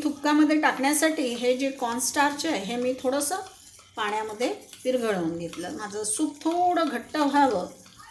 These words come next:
म्हणून. आता बघा हे बटर छान गरम झालेलं आहे. या बटरमध्ये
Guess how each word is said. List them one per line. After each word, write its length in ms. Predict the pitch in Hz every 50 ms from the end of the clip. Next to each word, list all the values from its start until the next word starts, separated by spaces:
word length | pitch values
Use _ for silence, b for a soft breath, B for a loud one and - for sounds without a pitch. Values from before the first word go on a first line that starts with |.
| - -
म्हणून. 260 | 190 190 175 156 143 143 - - - - - - - - - - - - - - - -
आता 200 | 190 - 247 254
बघा 240 | 254 254 262 285 320 349 - - - - _ _ - - - - - -
हे 100 | 247 233
बटर 340 | 233 233 214 - 254 269 277 - -
छान 200 | 269 269 277 277
गरम 320 | 262 262 262 262 269 269
झालेलं 360 | 254 247 262 269 262 262 269
आहे. 260 | 262 254 247 247 277 320 - - - _ _ _ _ _ _ _ _ -
या 120 | 190 185
बटरमध्ये 680 | 180 185 196 - 247 262 269 277 277 277 269 294 349 -